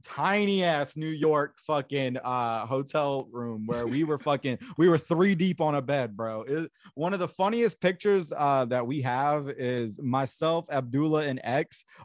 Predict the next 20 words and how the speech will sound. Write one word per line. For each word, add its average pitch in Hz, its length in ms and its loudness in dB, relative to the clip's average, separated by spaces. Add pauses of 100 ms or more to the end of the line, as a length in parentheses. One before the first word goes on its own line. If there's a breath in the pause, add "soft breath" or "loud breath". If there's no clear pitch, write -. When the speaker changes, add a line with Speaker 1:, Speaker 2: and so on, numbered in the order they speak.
Speaker 1:
all 156 300 4
three 165 340 -4
in 127 140 -4
one 147 300 -2
bed 160 360 0
because 135 480 -2
there 135 180 0
was 143 100 -2
only 135 180 -2
two 165 220 -2
beds, 165 420 2 (280 loud breath)
and 147 300 2
we 233 140 0
Speaker 2:
<laughs> - 0 -
Speaker 1:
all 180 260 4
big 170 340 0
boys, 160 380 4
bro. 143 320 0
So, 151 160 -6
like, 135 320 -2